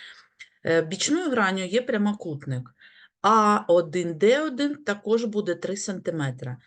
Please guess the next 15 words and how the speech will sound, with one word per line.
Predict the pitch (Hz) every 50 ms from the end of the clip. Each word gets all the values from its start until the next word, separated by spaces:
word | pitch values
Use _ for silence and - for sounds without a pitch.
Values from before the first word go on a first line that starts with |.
| - - - - - -
Ми | 151 175 233 285 330 - -
знайдемо | 170 165 160 180 190 175 160 156 156 160 185 202 220 226 240 240 233 -
А | - 165 196 214 - - -
А | 170 165 160 165
один | 170 170 160 147 139 147 139 127 127 135 139 _ _ -
дорівнює. | 147 151 170 180 190 165 147 135 135 131 127 123 127 123 - - - _ _ _ _
Це | - - 143
треба | 143 156 156 151 143 143 139 139 139 139
від | 139 147 139
двадцяти | 139 147 156 156 151 - - - - 269
двох | 247 175 143 135 147 139 135 147 - - - - _ 147
відняти | 160 175 170 160 175 196 208 175 147 135 131 135 139 135 135 135
дві | 139 135 160 160 175 185 165 143 127 - -
сторони | - - _ - 160 156 160 160 165 160 147 135 131 110 131
рівні | 135 143 135 127 123 135 147 160 196 233 269 285 -